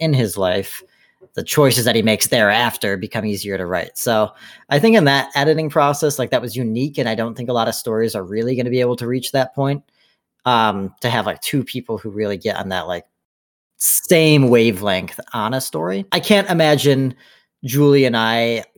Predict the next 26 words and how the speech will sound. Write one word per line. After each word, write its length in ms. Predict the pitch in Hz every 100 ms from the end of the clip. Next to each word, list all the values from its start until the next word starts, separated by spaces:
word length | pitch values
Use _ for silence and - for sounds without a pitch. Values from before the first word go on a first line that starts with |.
| 127
going 300 | 139 135 123
into 180 | 117 120
The 100 | 117
Sunken 340 | 127 113 113
Planet 480 | - 113 110 110 110
and 180 | - 101
really 380 | 110 135 147 147
trying 480 | 123 135 117 117 117
to 100 | 120
convince 560 | 110 113 120 117 113 -
you 400 | 110 113 117 117 _ _ -
on 200 | 117 110
different 280 | 110 107 98
story 320 | - 92 87
things. 300 | - 85 87
Like, 140 | 98
I 60 | 104
mean, 260 | 101 98 95 _ -
knowing 440 | 143 147 147 139 135
you, 220 | 147 156
Steve, 360 | 147 - 143 131
as 160 | 123
a 60 | 151
person, 600 | - 156 135 - 120 120
and 260 | 110 120 113
then, 340 | 110 107 107